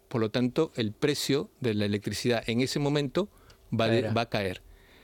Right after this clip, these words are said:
Speaker 1: Eh, y eso es lo que está pasando. En abril ya han habido un par de días con seis, siete horas con el precio de la energía a cero. Nosotros no invertimos en estas compañías porque los múltiplos que nos pedían para invertir en estas compañías asumían un crecimiento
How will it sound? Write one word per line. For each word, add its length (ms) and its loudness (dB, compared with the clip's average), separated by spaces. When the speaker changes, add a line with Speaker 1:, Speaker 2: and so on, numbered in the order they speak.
Speaker 1:
Eh, 440 2
y 100 2
eso 160 2
es 60 2
lo 40 -2
que 60 -2
está 160 -2
pasando. 320 0
En 140 -2
abril 260 2
ya 80 2
han 100 0
habido 320 2
un 220 2
par 160 -2
de 120 2
días 360 2
con 260 -4
seis, 300 0
siete 260 0
horas 380 0
con 300 -4
el 80 -2
precio 260 -2
de 80 0
la 60 0
energía 320 -2
a 80 -6
cero. 280 -4
Nosotros 320 2
no 60 6
invertimos 540 2
en 60 2
estas 180 0
compañías 400 0
porque 320 0
los 140 0
múltiplos 720 0
que 180 0
nos 320 0
pedían 320 2
para 140 0
invertir 380 0
en 40 0
estas 160 -4
compañías 580 -2
asumían 460 0
un 120 2
crecimiento 680 0